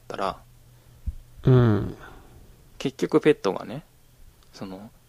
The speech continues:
Speaker 1: 愛護団体、まあ愛護団体が悪いっていうわけじゃないんだけど、そういうところで苦しい思いをし-、しなきゃいけないっていうことなので、
Speaker 2: うんうんうん。
Speaker 1: な-、いや、言い方が難しいけど、なんだろう、殺処分しないで、そ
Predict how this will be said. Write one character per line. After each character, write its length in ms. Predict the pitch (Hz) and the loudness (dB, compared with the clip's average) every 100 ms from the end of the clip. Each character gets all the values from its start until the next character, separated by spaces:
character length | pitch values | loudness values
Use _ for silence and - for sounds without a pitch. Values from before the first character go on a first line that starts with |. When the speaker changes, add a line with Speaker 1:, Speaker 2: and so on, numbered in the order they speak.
| _ _ _ - - | _ _ _ -16 -8
Speaker 1:
愛 160 | 101 | -6
護 140 | 98 104 | -2 0
団 200 | 101 98 | 0 -2
体、 140 | - - | -8 -6
ま 100 | 95 | -4
あ 40 | |
愛 140 | 92 120 | -4 0
護 100 | 156 | 2
団 160 | 165 | 2
体 160 | 135 95 | -2 -2
が 80 | 90 | -2
悪 200 | 90 127 | -2 -2
い 20 | |
っ 40 | |
て 200 | - - | -6 -10
い 80 | 92 | -8
う 40 | 92 | -6
わ 60 | |
け 100 | 95 | -8
じ 60 | 92 | -12
ゃ 60 | |
な 100 | 90 | -12
い 60 | 110 | -14
ん 60 | 92 | -14
だ 100 | - | -14
け 100 | 147 | -8
ど、 280 | 165 143 - - - - | -4 -6 -8 -20 -20 -20
そ 180 | - - | -8 -6
う 20 | |
い 40 | - | -4
う 20 | |
と 100 | 104 | -4
こ 80 | 120 | -2
ろ 140 | 120 | -2
で 240 | 101 95 - | -2 -4 -6
苦 180 | 98 95 | -8 -6
し 180 | - | -4
い 40 | 113 | -4
思 180 | 104 92 | -2 -4
い 80 | 85 | -6
を 60 | |
し-、 120 | - - - - | -10 -14 -20 -18
し 160 | - - | -10 -8
な 80 | - | -6
き 100 | - | -8
ゃ 20 | |
い 40 | |
け 120 | - | -10
な 100 | 87 | -14
い 40 | 87 | -14
っ 40 | |
て 160 | - - | -14 -14
い 40 | |
う 20 | |
こ 100 | - | -14
と 120 | - - | -14 -16
な 100 | - | -18
の 120 | - | -10
で、 280 | 135 123 - - - - - - - - - - | -8 -8 -10 -20 -20 -20 -20 -20 -20 -20 -20 -4
Speaker 2:
う 80 | - | 4
ん 20 | |
う 40 | 117 | 6
ん 340 | 107 101 101 | 6 2 -2
う 40 | 156 | -4
ん。 40 | |
Speaker 1:
な-、 160 | 123 110 120 | -4 -4 -6
い 80 | 123 | -8
や、 140 | 110 101 | -6 -2
言 140 | 135 | -2
い 60 | 208 | -4
方 240 | 254 233 | -4 -2
が 100 | 220 | -2
難 120 | 202 - 196 | -4 -6 -8
し 160 | - | -6
い 40 | 196 | -6
け 120 | - | -4
ど、 240 | 110 101 - | -4 -4 -6
な 120 | 131 | -10
ん 60 | 123 | -10
だ 120 | 98 | -12
ろ 80 | 85 | -12
う、 60 | |
殺 320 | - - - | -12 -10 -4
処 120 | 233 220 | -2 0
分 220 | 208 196 | 0 -2
し 120 | 185 | -2
な 140 | 185 | -2
い 120 | 185 175 | -2 -2
で、 380 | 196 - - - - - - - - - - - - - - - | -2 -2 -6 -12 -20 -20 -20 -20 -20 -20 -20 -20 -20 -20 -20 -16
そ 120 | - | -8